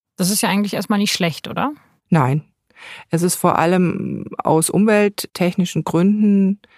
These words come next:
Speaker 2: von Vorteil, dass es viele lokale Anbieter gibt, weil man das Wasser dann nicht so weit in der Gegend rumfährt, weil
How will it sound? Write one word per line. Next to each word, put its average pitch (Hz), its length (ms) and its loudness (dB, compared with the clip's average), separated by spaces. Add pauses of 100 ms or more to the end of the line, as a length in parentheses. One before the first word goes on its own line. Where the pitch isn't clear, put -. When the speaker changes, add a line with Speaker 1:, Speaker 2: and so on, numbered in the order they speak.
(200)
Speaker 2:
von 165 200 0
Vorteil, 185 440 0
dass 156 180 2
es 143 120 -4
viele 160 220 0
lokale 147 500 0
Anbieter 156 500 0
gibt, - 440 -6
weil 139 180 -2
man 160 180 0
das 160 220 -4
Wasser 156 220 0
dann 151 180 0
nicht 151 160 0
so 151 120 -4
weit 143 200 0
in 147 100 0
der 143 100 0
Gegend 170 340 0
rumfährt, 147 580 -2
weil 143 260 0